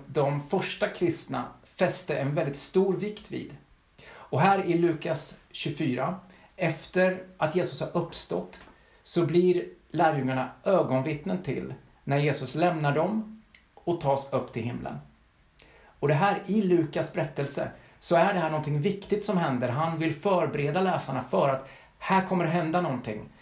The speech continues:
Vid ett tillfälle så pratar Jesus om sitt uttåg ur världen som snart ska komma. I Lukas nio och femtioett så står det att, eh, att Jesus nu, eh, vände stegen mot Jerusalem,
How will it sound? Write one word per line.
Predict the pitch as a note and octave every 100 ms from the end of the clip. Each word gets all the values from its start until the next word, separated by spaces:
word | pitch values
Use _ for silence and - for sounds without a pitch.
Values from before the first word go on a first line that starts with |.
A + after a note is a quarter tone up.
| - -
Vid | E3
ett | F3+
tillfälle | F#3+ F3 E3+
så | D#3
pratar | D3 F3+ -
Jesus | F3 E3+ D#3+ D3+ -
om | D#3 D3
sitt | C#3+ - -
uttåg | G3+ D3+ - - A3 C#3 - - _
ur | - C#3
världen | B2+ A#2+ A2+ G2+ B2 - _
som | - D#3+
snart | - C#3
ska | - -
komma. | B2+ B2 - - _ - - - - -
I | D#3
Lukas | F3+ F3 E3+ F#3
nio | F3+ D#3 E3 E3
och | D#3 D#3 D#3
femtioett | F3 D3 F3+ F#3+ F#3+
så | F3
står | E3 D#3 D3
det | D3
att, | D#3 D3+ -
eh, | D3 C#3+ C#3+ - _ _ _ _ _ - - - -
att | - D3
Jesus | F#3 - E3 -
nu, | D3+ F#3+ F#3+ F#3 -
eh, | D#3+ D#3 D#3 - - _ _ _ _ _ _ _ _ _ _ _
vände | C3+ F#3+ E3 F#3+
stegen | - D#3 C#3+ C#3
mot | F3+ G#3 -
Jerusalem, | D3 C#3 - A2+ D3